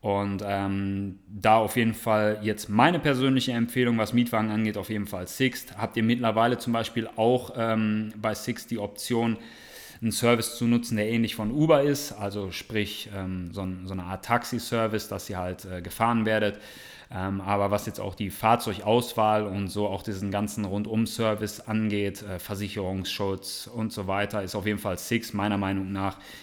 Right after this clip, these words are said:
mit, ähm, die beste Option, was Mietwagen angeht. Habt ihr eigentlich auch, ähm, weltweit, also Sixt bietet zweitausendzweihundert Stationen an, in über hundertfünf Ländern an, also eigentlich habt ihr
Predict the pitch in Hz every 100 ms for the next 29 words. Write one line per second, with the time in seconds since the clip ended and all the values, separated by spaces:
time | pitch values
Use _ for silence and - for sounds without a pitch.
0 | - 107 104 - - 110 98 95 98 87
1 | - 110 101 147 - 127 - 135 123 120
2 | 123 120 113 110 107 107 104 - - -
3 | 98 101 104 101 95 101 98 - - -
4 | - - 98 95 95 101 104 101 98 104
5 | - 95 95 92 - 113 - - - 107
6 | 110 101 - - 107 110 101 - 107 110
7 | 101 - 104 95 - 110 110 98 104 104
8 | 101 104 107 113 98 120 117 - 113 101
9 | 104 123 120 107 110 113 95 92 95 107
10 | 104 95 104 - 110 104